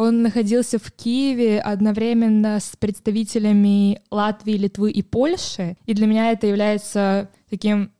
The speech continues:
огромным символом того, как объединились страны, оказывающие Украине наибольшую поддержку и принимающие наибольшее количество беженцев на душу населения. То есть это был такой очень красивый символ сплоченности этих стран.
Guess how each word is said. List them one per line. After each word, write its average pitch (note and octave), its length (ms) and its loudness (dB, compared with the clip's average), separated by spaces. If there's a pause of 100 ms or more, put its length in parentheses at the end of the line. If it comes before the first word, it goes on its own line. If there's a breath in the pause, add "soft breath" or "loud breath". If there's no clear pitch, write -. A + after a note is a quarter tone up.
(120)
огромным A3 440 2
символом G#3+ 560 0
того, A3 340 -2
как G3+ 320 -4
объединились G#3+ 640 2
страны, G3+ 420 0
оказывающие G3 920 -2
Украине G3+ 420 0
наибольшую G3+ 560 0
поддержку A3 640 -4 (100)
и G#3+ 140 -2
принимающие G3+ 1080 0
наибольшее G#3 460 -2
количество G#3+ 420 -4
беженцев G3 540 0
на G3+ 120 2
душу G3+ 280 -4
населения. A#3 680 -2 (260)
То G#3+ 60 -8
есть G3+ 140 -4
это G#3 180 -4
был G3+ 140 -2
такой G3+ 440 0
очень G#3 300 2
красивый G#3 720 2
символ G#3+ 380 0
сплоченности G3+ 760 0
этих G#3 260 -2
стран. A#3 480 -2